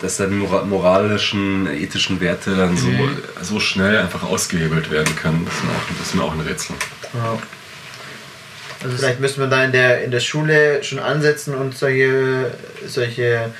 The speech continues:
Speaker 3: also, oder ethische Werte einfach
Speaker 2: Mhm.
Speaker 3: im Grunde wieder mehr, äh, lernen, beziehungsweise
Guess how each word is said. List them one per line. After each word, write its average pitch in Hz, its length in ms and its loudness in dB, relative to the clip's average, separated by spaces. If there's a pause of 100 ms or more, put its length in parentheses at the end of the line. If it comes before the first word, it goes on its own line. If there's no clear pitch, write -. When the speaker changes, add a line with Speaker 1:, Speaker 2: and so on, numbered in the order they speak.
(680)
Speaker 3:
also, 110 280 -4
oder 110 220 -2
ethische 123 460 -2
Werte 127 320 0
einfach 123 280 -4
Speaker 2:
Mhm. 131 360 0
Speaker 3:
im 117 100 -6
Grunde 127 320 0
wieder 120 220 0
mehr, 127 340 2 (420)
äh, 117 380 -2
lernen, 131 380 0 (480)
beziehungsweise 120 840 -2